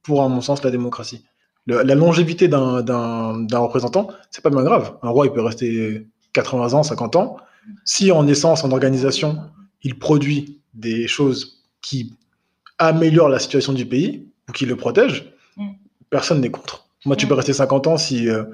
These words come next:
Speaker 1: dans le, le bien-être de ma population, ça s'améliore. Reste cinquante ans, c'est-à-dire que tu fais du bon travail. Par contre, si au bout de deux ans, on voit que tu as détruit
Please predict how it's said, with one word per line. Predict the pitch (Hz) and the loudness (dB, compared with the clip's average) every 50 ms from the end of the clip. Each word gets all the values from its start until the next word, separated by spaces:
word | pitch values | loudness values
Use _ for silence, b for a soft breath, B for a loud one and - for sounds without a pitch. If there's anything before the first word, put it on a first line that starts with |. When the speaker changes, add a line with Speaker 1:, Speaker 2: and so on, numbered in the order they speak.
| - - | -14 -6
Speaker 1:
dans | 131 127 135 131 | -2 0 2 4
le, | 131 127 127 127 123 | 4 6 6 6 4
le | 123 131 131 | 4 2 2
bien-être | 127 147 143 143 151 147 - 139 | 2 2 2 2 2 2 0 0
de | 123 | 0
ma | 123 117 | 0 0
population, | 117 120 123 127 127 123 - 143 123 | 0 0 2 2 2 4 2 -2 0
ça | - 131 | -2 0
s'améliore. | 123 - 131 120 120 135 190 233 240 - - - - | 0 2 2 2 4 4 4 4 4 0 -6 -12 -10
Reste | 123 120 143 165 165 | -2 0 2 2 2
cinquante | - 156 156 151 139 170 | 0 0 0 0 2 2
ans, | 202 208 | 0 0
c'est-à-dire | 190 160 151 - | 0 -2 -4 -4
que | 131 | -6
tu | - 143 | -6 -4
fais | 147 139 | -4 -2
du | - 143 | -2 -2
bon | 123 151 160 | -2 -2 -2
travail. | 151 - 131 113 110 101 - - _ | 0 0 0 -2 -2 -4 -10 -6 _
Par | - 127 - | -2 -2 0
contre, | - 165 151 139 - | 0 0 0 2 2
si | 143 | 2
au | 139 | 2
bout | 139 143 | 2 2
de | 143 139 | 2 2
deux | 131 139 143 139 135 | 2 4 4 4 4
ans, | 147 143 | 2 2
on | 131 127 | 2 2
voit | 123 135 131 | 0 0 0
que | - 120 117 113 113 110 - _ _ _ _ _ | 0 -2 -2 -2 -4 -6 -8 _ _ _ _ _
tu | - 127 | 0 0
as | 120 | 2
détruit | 117 156 160 156 - - 175 170 156 160 - | 4 4 4 4 4 4 2 2 2 -2 -8